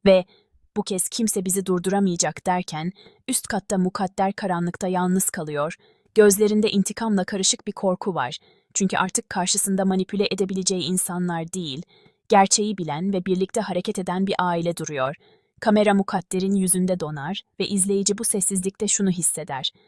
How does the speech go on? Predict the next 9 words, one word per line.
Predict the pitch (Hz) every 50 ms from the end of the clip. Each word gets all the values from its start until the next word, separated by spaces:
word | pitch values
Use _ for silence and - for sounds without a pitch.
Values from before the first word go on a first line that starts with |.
| _ _ _ _ _ _ _ _ _ _ _ -
Bu | 220 196
bölüm | 202 190 185 180 185
sadece | - - 214 208 220 208 202 196 208 190
bir | 196 180
yüzleşme | 175 185 185 180 190 185 180 - - 190 180 180
değil, | 185 190 175 143 147 190 - _ _ _ _ _ -
gelecek | 202 196 190 180 208 208 -
fırtınanın | - - 175 - - 185 175 170 175 170
habercisidir. | 170 185 - 170 160 160 165 - - - - - - - - - -